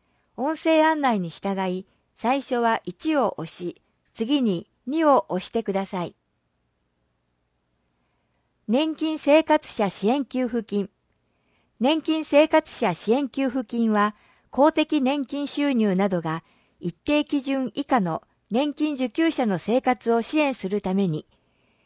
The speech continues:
年金に上乗せして支給するものです。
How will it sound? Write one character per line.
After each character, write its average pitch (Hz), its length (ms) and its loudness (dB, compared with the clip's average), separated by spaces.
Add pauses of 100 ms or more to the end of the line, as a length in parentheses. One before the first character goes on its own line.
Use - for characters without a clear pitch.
(200)
年 294 240 2
金 285 260 2
に 277 160 0
上 240 220 6
乗 277 100 2
せ 254 200 4
し - 100 -12
て - 240 0
支 - 120 -12
給 277 200 0
す 269 180 0
る 254 80 2
も 240 140 4
の 220 100 4
で 156 160 0
す。 - 140 -16